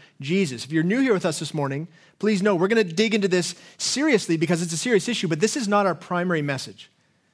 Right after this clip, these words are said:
God's primary message to the world is that we can find hope and faith in Christ. However, he does give us specific instructions about gender roles. And it's important for us to know that because every local church has to decide where we land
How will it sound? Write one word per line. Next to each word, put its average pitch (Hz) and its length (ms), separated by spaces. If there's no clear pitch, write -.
God's 151 220
primary 214 400
message 180 320
to - 60
the 156 80
world 147 260
is 127 100
that 147 140
we 156 80
can 185 100
find 147 240
hope 202 400
and 143 100
faith 156 360
in 147 120
Christ. 135 460
However, 160 580
he 180 100
does 208 380
give 196 160
us 202 100
specific 180 400
instructions 175 560
about 151 160
gender 139 320
roles. 143 480
And 151 140
it's 151 100
important 220 400
for 202 100
us 165 120
to 160 100
know 214 240
that 156 220
because 151 320
every 208 200
local 196 280
church 165 260
has 160 220
to 156 80
decide 160 540
where 170 200
we 175 120
land 165 500